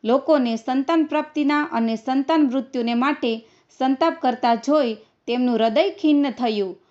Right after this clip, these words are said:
પોતાને અમર પુત્ર થાય એવી ઈચ્છાથી એમણે તપ આરંભ્યું. આ પ્રમાણે બાર હજાર વર્ષ વીતી ગયા. ત્યારે દેવતાઓ પ્રસન્ન થઈ તેમને વરદાન માગવા કહ્યું.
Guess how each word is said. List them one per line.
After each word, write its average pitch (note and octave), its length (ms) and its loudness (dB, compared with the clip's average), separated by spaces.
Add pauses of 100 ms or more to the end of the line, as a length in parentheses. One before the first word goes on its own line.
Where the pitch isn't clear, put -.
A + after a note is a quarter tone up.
(180)
પોતાને C4 460 0
અમર C#4 340 2
પુત્ર C4 380 -4
થાય C4+ 300 -2
એવી B3 400 -2
ઈચ્છાથી C#4 560 -2
એમણે A3+ 260 0
તપ C4+ 340 -2
આરંભ્યું. G#3+ 640 -2 (320)
આ C4+ 180 0
પ્રમાણે A#3 500 0
બાર A#3+ 320 2
હજાર C#4+ 420 0
વર્ષ A#3 260 -4 (100)
વીતી A#3+ 280 -6
ગયા. G3 400 -4 (340)
ત્યારે A3 280 2
દેવતાઓ A3+ 720 0 (200)
પ્રસન્ન C4 380 -2
થઈ C#4+ 280 0
તેમને A3+ 340 -2
વરદાન A#3+ 460 0
માગવા G#3+ 340 -2
કહ્યું. G#3 500 -4